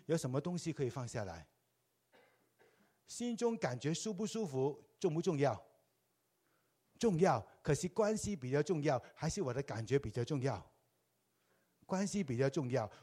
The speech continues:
我选择把我的，把我的感觉放下来。公不公平重不重要？重要。公平重要还是关系重要？关系重要，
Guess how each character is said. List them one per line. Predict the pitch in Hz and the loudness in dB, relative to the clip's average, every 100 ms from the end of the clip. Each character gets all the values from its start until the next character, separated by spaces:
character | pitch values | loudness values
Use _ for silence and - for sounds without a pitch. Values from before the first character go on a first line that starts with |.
| - | -6
我 | 117 | -4
选 | 113 113 95 | -2 -4 -6
择 | 110 | -4
把 | 147 | -4
我 | 120 98 | -4 -8
的， | 101 | -10
把 | - 131 | -4 -2
我 | 151 | 0
的 | 135 | 0
感 | 117 104 | -4 -8
觉 | 98 101 107 | -8 -10 -12
放 | - 107 87 | -10 -10 -10
下 | - 87 | -10 -10
来。 | 73 - _ _ - - - | -10 -20 _ _ -20 -20 -12
公 | - 233 | -2 0
不 | 226 233 | 2 2
公 | 240 | 4
平 | 190 180 | 4 4
重 | 208 180 | 4 4
不 | 180 | 4
重 | 190 | 6
要？ | 156 135 - - _ _ _ _ _ _ | 6 4 2 -16 _ _ _ _ _ _
重 | - 196 | 2 4
要。 | 160 147 104 - - | 6 4 4 -6 0
公 | 247 226 | 2 4
平 | 175 | 2
重 | 196 180 | 2 4
要 | 170 143 | 6 4
还 | 139 | 2
是 | - | -4
关 | 147 165 | -2 -2
系 | 156 151 | 0 0
重 | 147 | 0
要？ | 127 113 95 _ _ _ _ _ - - | 2 0 -2 _ _ _ _ _ -20 -2
关 | 185 190 | 0 0
系 | - 170 | 0 2
重 | 185 143 | 2 2
要， | 139 117 | 2 2